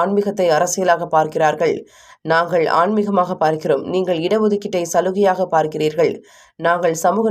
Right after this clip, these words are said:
நீதியாக பார்க்கிறோம். நீங்கள் தமிழை மொழியாக பார்க்கிறீர்கள், நாங்கள் உயிராக போற்றுகிறோம்.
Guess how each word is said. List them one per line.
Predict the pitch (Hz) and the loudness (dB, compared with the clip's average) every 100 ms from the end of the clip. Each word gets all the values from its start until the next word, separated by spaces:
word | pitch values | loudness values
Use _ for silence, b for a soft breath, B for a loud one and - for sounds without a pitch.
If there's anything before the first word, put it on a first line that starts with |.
| 190 | 0
நீதியாக | 180 180 180 156 | 0 0 -2 -2
பார்க்கிறோம். | 147 151 147 - - b b b 214 | -2 -2 -6 -8 -10 b b b -2
நீங்கள் | 208 180 - | 2 0 2
தமிழை | 185 214 214 170 165 | 0 2 0 0 0
மொழியாக | 185 202 190 196 202 | 2 2 2 0 0
பார்க்கிறீர்கள், | 170 165 165 156 160 151 - 170 | 0 0 0 0 0 -2 -2 -2
நாங்கள் | 170 170 151 | 0 0 -2
உயிராக | 175 185 180 180 160 | 0 0 0 -2 -8
போற்றுகிறோம். | 156 156 147 135 | -8 -4 -4 -4